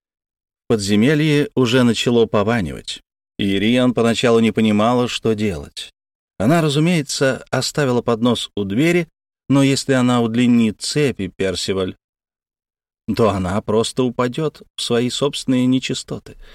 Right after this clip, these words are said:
Риан не знала, сможет ли она как следует промыть незажившие раны, и поэтому не хотела рисковать.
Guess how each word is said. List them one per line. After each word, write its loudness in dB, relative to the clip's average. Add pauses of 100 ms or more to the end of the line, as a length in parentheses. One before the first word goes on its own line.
(240)
Риан 4
не 4
знала, 0
сможет -2
ли 0
она -2
как -4
следует 0
промыть -2 (380)
незажившие -2
раны, -2 (420)
и -4
поэтому 0
не 4
хотела -2
рисковать. -8